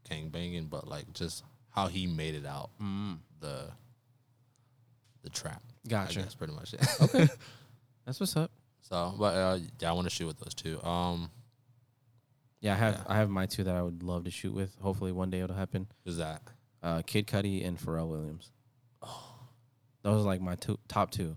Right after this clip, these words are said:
Speaker 1: Ooh, can I take mine back?
Speaker 2: <laughs> Yeah, you can take yours back.
Speaker 1: All right, all right. I'm gonna go Lil
Speaker 2: <laughs>
Speaker 1: Uzi and, um, and King Combs.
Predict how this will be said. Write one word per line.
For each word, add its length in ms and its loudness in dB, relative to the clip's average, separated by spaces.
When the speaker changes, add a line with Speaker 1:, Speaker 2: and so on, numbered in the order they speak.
Speaker 1:
Ooh, 280 -20
can 80 -8
I 20 -6
take 180 -4
mine 200 -2
back? 160 -6
Speaker 2:
<laughs> 180 -2
Yeah, 440 8
you 160 6
can 100 6
take 220 4
yours 180 8
back. 180 10
Speaker 1:
All 120 12
right, 200 8
all 220 8
right. 80 0
I'm 140 4
gonna 100 2
go 120 8
Lil 340 10
Speaker 2:
<laughs> 120 8
Speaker 1:
Uzi 380 8
and, 240 4
um, 640 0
and 300 2
King 260 2
Combs. 540 -6